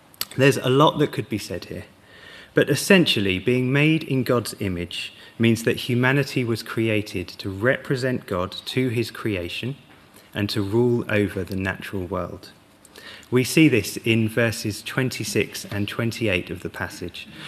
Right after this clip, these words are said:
where God says that he's making us to rule over other life forms in nature. This is not a license to exploit or damage or destroy nature unnecessarily,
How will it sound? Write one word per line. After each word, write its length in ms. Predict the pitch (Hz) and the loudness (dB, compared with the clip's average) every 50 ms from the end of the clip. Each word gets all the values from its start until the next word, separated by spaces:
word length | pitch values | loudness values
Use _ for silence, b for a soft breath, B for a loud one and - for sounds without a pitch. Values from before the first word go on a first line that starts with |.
| B B | B B
where 140 | - 117 110 | 2 2 4
God 240 | - - 127 135 131 | 6 6 6 6 6
says 280 | - - 117 98 - | 4 2 2 2 4
that 140 | - 110 110 | 2 -2 0
he's 160 | 101 110 104 - | 0 0 0 2
making 400 | 113 113 127 117 - - 101 90 | 2 2 2 2 0 -2 -4 -4
us 360 | 90 92 - - - - - - - - - - - - - - - - | -4 -6 -8 -10 -12 -14 -16 -18 -20 -20 -20 -20 -20 -20 -20 -20 -14 -10
to 120 | - 113 | -6 -6
rule 420 | 104 104 127 139 143 139 139 - - - | -2 2 4 6 6 6 4 2 2 4
over 440 | 117 120 123 110 - 104 98 95 - - | 4 4 4 2 0 -2 -6 -6 -6 -4
other 220 | 117 113 107 123 | -6 -2 -2 0
life 260 | 123 117 104 98 92 | 2 2 2 0 -2
forms 400 | - - 98 98 95 95 92 - | -6 -6 -6 -6 -6 -6 -6 -8
in 220 | - - 104 104 113 | -8 -6 -4 -2 0
nature. 440 | 135 160 147 - - - - - - - - - - B B B B B B B B B B B B | 2 0 0 -2 -6 -10 -10 -14 -14 -18 -20 -20 -20 B B B B B B B B B B B B
This 200 | - 151 147 - | 2 4 6 6
is 140 | 156 135 - | 4 4 6
not 240 | 151 151 - - 110 | 4 4 4 4 2
a 60 | 113 | -2
license 680 | 113 120 131 143 156 151 - - - 95 87 - - | 0 2 2 4 2 2 0 -4 -4 -4 -6 -6 -8
to 260 | - - 101 95 - - | -6 -4 -4 -4 -4 -4
exploit 800 | - - - - - - - 127 131 135 135 - 139 - - - - | -8 -10 -10 -10 -10 -4 0 2 4 4 4 2 0 -6 -14 -12 -10
or 140 | - 92 90 - | -10 -10 -10 -6
damage 560 | - 120 113 123 123 123 123 117 - - - - | -2 0 0 0 0 0 -2 -2 -4 -4 -6 -4
or 120 | 98 98 95 | -6 -6 -6
destroy 600 | - 101 - - - - - 135 143 151 147 135 | -6 -6 -6 -6 -8 -4 0 2 2 4 2 2
nature 460 | 120 110 107 101 - - 101 90 - | 0 -2 -2 -2 -4 -4 -6 -6 -6
unnecessarily, 1000 | - 110 107 107 110 104 - - 98 - - - 135 117 95 87 90 92 104 113 | -4 -4 -2 -2 -2 -4 -6 -8 -10 -6 -2 0 0 0 0 -4 -6 -6 -8 -10